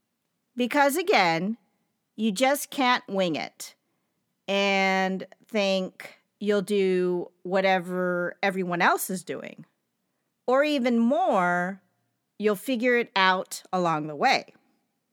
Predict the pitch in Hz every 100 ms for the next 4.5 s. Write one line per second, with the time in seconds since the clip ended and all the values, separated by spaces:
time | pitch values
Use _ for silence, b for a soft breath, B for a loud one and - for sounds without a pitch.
0 | _ _ _ _ _ _ _ _ 233 247
1 | 285 403 392 381 381 339 381 - 269 -
2 | 208 - - 165 160 156 175 160 151 160
3 | _ _ _ _ _ - 202 202 208 196
4 | 196 190 180 - -